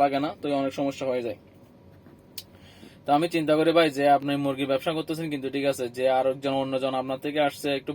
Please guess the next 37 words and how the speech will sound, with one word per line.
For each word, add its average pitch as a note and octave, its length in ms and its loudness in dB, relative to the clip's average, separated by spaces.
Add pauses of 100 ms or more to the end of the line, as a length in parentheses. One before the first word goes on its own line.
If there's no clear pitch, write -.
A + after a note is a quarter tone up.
পরামর্শ B2+ 380 -2
নেওয়ার C#3 240 -4
জন্য, C3+ 140 -4 (160)
জিজ্ঞেস C3 300 -8
করার B2+ 240 2
জন্য B2 160 -2 (640)
মুরগির B2+ 300 0
ব্যবসা C3 240 2
করলে C#3 220 0
কিরকম C3 360 0
হবে, C3 220 6 (380)
কিরকম B2+ 320 0 (100)
লাভ, A#2+ 140 4 (200)
তো - 140 -10
সে D#3+ 160 -6
সম্পর্কে D3 340 -2
আসলে C#3 240 0 (680)
আলোচনা C3 380 2
করতে C3 160 0 (100)
আসছে। C3 220 -2 (320)
তো B2+ 140 -6
এই C3 140 2
আপনি C3 220 -6 (580)
ওকে D3 220 -4
যদি D3 180 -2
হঠাৎ D3 260 0
করে C#3 180 2
যদি C#3 120 -4 (140)
বলেন B2+ 240 4 (520)
মুরগির C3 300 -4
ব্যবসা C3 240 0
করে C#3 180 4
কোনো C3+ 180 0
লাভ B2+ 100 4 (100)
নাই, C3 120 2 (160)
অনেক C3 160 -6 (100)
টাকা C3+ 140 0